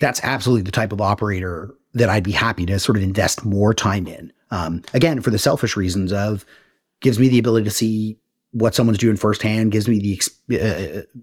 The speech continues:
gives me some time mentoring people, which I, I love doing. I love being able to help others,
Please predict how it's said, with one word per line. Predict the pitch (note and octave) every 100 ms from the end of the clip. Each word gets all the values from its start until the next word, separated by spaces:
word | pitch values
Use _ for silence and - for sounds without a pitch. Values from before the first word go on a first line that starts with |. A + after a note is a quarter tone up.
| _ A2+
gives | C3
me | B2
some | A#2 A#2
time | A2+ G#2+
mentoring | G2+ G2+ A#2 G#2
people, | B2 C3+
which | A#2+
I, | A2
I | -
love | G2 F#2+ F#2 F2+ - A2
doing. | B2 D3 B2+
I |
love | F#2+ G#2
being | G#2
able | G#2 A2
to |
help | G#2+ G2
others, | G2+ D3 A3